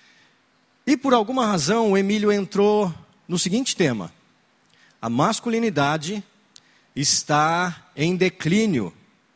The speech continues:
nos dias atuais. A masculinidade está em declínio. Ela está sendo desconfigurada, ela está sendo desconstruída. E qual foi a argumentação do Emílio?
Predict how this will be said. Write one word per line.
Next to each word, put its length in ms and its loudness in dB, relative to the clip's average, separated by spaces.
nos 160 -4
dias 220 0
atuais. 640 -6
A 80 -8
masculinidade 800 0
está 180 -2
em 80 -2
declínio. 580 -2
Ela 220 -2
está 340 0
sendo 580 -2
desconfigurada, 1160 0
ela 80 -6
está 220 -4
sendo 360 -4
desconstruída. 1200 -2
E 120 2
qual 340 0
foi 240 -2
a 80 0
argumentação 880 -2
do 100 0
Emílio? 440 0